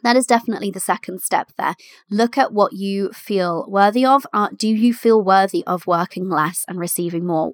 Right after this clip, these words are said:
Does that trigger anything for you around worthiness? 'Cause, um, often because of societal conditioning,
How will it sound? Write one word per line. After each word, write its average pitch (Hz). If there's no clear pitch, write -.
Does 208
that -
trigger 196
anything 170
for 165
you 170
around 156
worthiness? 165
'Cause, -
um, 185
often 214
because 196
of 185
societal 170
conditioning, 330